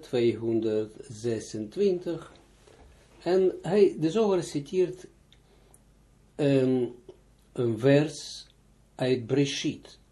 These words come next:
uit de, eh, scheppingsdaad. Vayivra Elokim et Tanini-, Taninim.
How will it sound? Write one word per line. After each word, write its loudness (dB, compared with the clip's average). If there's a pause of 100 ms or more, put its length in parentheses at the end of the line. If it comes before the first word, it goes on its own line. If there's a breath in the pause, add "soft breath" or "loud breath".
(140)
uit -4 (640 soft breath)
de, -2 (2250)
eh, -4
scheppingsdaad. -8 (840 soft breath)
Vayivra 6
Elokim 4
et 2
Tanini-, 2
Taninim. 2